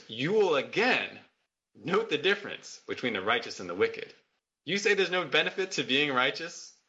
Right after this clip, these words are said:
You're gonna see the difference. Because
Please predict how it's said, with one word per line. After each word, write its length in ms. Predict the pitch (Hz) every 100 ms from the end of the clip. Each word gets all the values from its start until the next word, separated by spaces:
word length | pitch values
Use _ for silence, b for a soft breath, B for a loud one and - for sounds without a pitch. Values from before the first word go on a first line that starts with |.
| _ _ _ _ _ -
You're 160 | 120
gonna 120 | 151 147
see 160 | 151
the 120 | 123
difference. 520 | 110 110 82 - - - _ _ _ _ _ _ _ _ _ -
Because 680 | 113 - 151 180 196 -